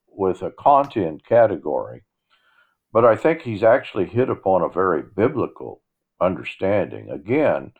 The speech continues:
he's, he's hit upon an idea that if you read it from a biblical perspective, you can suddenly see where Kant has fallen short, where he stopped short, and where a biblical understanding can actually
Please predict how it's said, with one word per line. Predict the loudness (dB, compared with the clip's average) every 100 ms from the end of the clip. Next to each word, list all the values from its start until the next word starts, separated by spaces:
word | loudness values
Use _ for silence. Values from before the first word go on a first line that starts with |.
| _
he's, | -6 -2 -2 -6 -14
he's | -10 -8
hit | 0 0
upon | 0 0 0
an | 2 2
idea | 2 0 -2 -2 -2 -2
that | -4 -4
if | -8 -4
you | -4 -2 -4
read | -4 -2 -2
it | -2 -4
from | -4 -2 -2
a |
biblical | -2 0 0 -2 -6 -8
perspective, | -10 -12 -6 -4 -4 -4 -10 -10 _ _ _ _ _ _ -6
you | -4
can | -2 -4
suddenly | 2 2 2 0 -4 -4 -8 0
see | 2 2 0 -6 -10
where | -4 0 0 -4 -2
Kant | 2 4 2 -2 -2
has | 0 0 -4 -4
fallen | 4 4 4 0
short, | -6 -2 0 2 0 -6
where | -4 -2
he | -2 -4
stopped | -8 0 2 2 -2
short, | -14 -4 0 0 -4 _ _ _ _ _ _ _
and | -2 2
where | 4 4
a | 2
biblical | 0 2 2 0 -2 -2
understanding | -2 -2 -8 -6 -2 -2 -4 -8 -10
can | -10 -4
actually | -2 -2 -8 -8 -8 -10